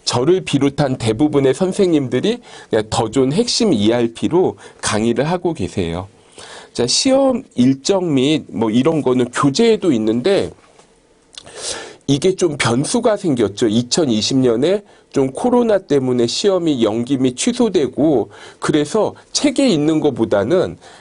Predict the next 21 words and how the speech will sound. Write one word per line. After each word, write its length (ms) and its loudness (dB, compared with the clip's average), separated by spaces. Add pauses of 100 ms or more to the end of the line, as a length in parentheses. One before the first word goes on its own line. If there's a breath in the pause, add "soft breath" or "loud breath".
(120)
자, 240 -2
이거 300 0
주관하는 600 2
홈페이지를 840 0
직접 380 -4
들어가는 560 0
게 100 0
나을 320 0
것 140 0
같아요. 600 -2 (440 loud breath)
그 160 0
자격증을 760 0
영어로 400 2
라이센스라고 960 -2
하죠. 420 -2 (340 loud breath)
그 60 0
라이센스 880 0
점 380 0 (380 loud breath)
한국생산성본부 1600 0
약자가 760 -2 (280 loud breath)
케이피씨예요. 1160 0